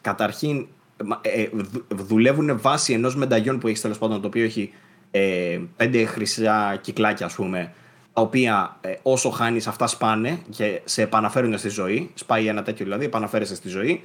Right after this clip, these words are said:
Όταν χάσεις και τα πέντε αυτά, χάνεις τελείως.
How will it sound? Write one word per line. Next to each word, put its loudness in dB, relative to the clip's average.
Όταν 0
χάσεις 0
και -4
τα 2
πέντε 0
αυτά, 0
χάνεις -4
τελείως. 0